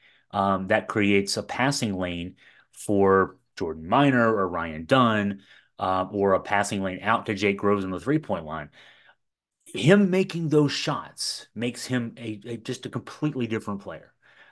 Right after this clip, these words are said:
uh, and he's making them. So, uh, credit to him. In season, it's hard to, it's hard to, it's hard to develop something new in the middle of a season. That's something that happens after a season.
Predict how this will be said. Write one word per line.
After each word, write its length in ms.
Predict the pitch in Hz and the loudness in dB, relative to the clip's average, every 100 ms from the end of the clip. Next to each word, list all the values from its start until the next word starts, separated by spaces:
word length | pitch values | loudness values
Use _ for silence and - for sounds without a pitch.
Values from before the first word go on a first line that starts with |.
| _ | _
uh, 220 | 98 98 101 | -6 -6 -4
and 100 | 101 | -8
he's 140 | 98 | -6
making 280 | 101 95 - | -8 -8 -16
them. 60 | _ | _
So, 400 | _ - 90 85 _ _ _ _ - | _ -4 -4 -4 _ _ _ _ -12
uh, 380 | 87 87 82 - | -8 -6 -8 -10
credit 380 | - 156 190 | 0 4 4
to 100 | 175 | 4
him. 260 | 143 175 113 | 4 4 2
In 160 | 135 208 | 0 0
season, 440 | - 196 208 185 | 0 -2 -2 -2
it's 120 | 202 | -4
hard 280 | - 220 208 | 0 0 0
to, 100 | 170 | -4
it's 180 | 180 - | -8 -8
hard 320 | - 208 208 | 0 0 2
to, 240 | 208 175 156 _ _ _ _ _ _ _ 165 | -2 -2 -6 _ _ _ _ _ _ _ -14
it's 120 | - | -2
hard 200 | 202 196 | 0 2
to 100 | 175 | 2
develop 460 | 151 127 165 160 | 2 2 2 2
something 360 | - 165 151 120 | -2 -4 -4 -2
new 400 | 139 135 110 101 - - | 2 2 2 -4 -14 -10
in 100 | 127 | -6
the 60 | |
middle 220 | 113 131 127 | -2 2 2
of 80 | |
a 60 | 107 | 0
season. 360 | - 143 95 82 | -2 -2 -2 -8
That's 200 | 107 - | -8 -4
something 340 | 143 139 131 | -4 -4 -6
that 100 | 120 | -2
happens 280 | 123 123 107 | -2 -2 0
after 320 | 143 151 92 | 2 0 -8
a 60 | 85 | -12
season. 440 | 92 78 73 | -12 -14 -18